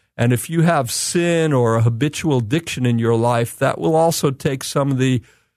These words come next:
spizerinctum and joy out of walking with Yeshua. So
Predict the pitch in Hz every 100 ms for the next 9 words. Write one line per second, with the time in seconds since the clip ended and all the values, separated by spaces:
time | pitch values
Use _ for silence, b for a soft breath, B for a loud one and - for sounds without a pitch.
0 | _ - - 160 147 151 147 151 135 147
1 | 127 120 107 156 160 139 123 120 117 110
2 | 127 143 - 120 123 117 113 110 - 160
3 | 135 120 117 - 123 117